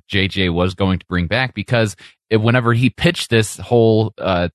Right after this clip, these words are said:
trilogy to Mark Hamill and like, "Hey, I need you back,"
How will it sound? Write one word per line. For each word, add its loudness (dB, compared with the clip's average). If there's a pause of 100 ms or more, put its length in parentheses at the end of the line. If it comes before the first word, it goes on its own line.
(200)
trilogy 2
to 0
Mark 0
Hamill 0
and 0
like, -2
"Hey, 0
I 0
need -2
you -6
back," -4